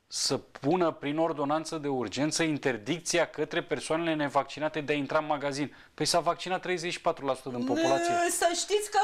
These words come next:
Speaker 2: vrea să o pună în continuare,
Speaker 1: Nu,
Speaker 2: pentru
Speaker 1: nu poate.
Speaker 2: că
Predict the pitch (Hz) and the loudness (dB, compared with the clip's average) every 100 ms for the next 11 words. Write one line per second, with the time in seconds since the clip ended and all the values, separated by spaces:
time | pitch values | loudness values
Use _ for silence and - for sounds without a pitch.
0 | 269 339 381 370 349 339 370 370 339 311 | 2 2 2 0 -6 -2 -2 0 0 2
1 | 285 269 247 - 320 339 - 175 165 220 | 4 4 4 2 2 2 2 0 2 4
2 | - | 2